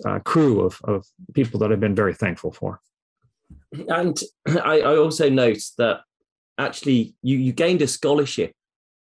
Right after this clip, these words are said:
Speaker 2: very early on, which you
Speaker 1: Mm-hmm.
Speaker 2: actually paid
Speaker 1: Mm-hmm.
Speaker 2: tribute to, to being a significant part, 'cause none of this would have been possible without a scholarship in your, in your
Speaker 1: Right.
Speaker 2: particular
Speaker 1: Right.
Speaker 2: case.
Speaker 1: Right. Right. That, that was,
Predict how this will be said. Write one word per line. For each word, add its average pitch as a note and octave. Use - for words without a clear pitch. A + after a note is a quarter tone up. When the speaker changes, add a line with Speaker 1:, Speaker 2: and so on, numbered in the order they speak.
Speaker 2:
very A#2+
early G#2
on, G2
which G#2
you B2+
Speaker 1:
Mm-hmm. A2
Speaker 2:
actually G#2
paid B2+
Speaker 1:
Mm-hmm. A2
Speaker 2:
tribute A#2+
to, A2+
to -
being A2+
a A#2
significant B2+
part, F3
'cause A2
none C#3+
of C3+
this B2+
would A#2+
have G#2+
been B2
possible C#3
without D3
a -
scholarship G2
in G#2+
your, F#2+
in G#2+
your G#2
Speaker 1:
Right. F2
Speaker 2:
particular B2+
Speaker 1:
Right. C#3
Speaker 2:
case. F#2+
Speaker 1:
Right. G#2
Right. C3
That, C#3+
that D#3+
was, C#3+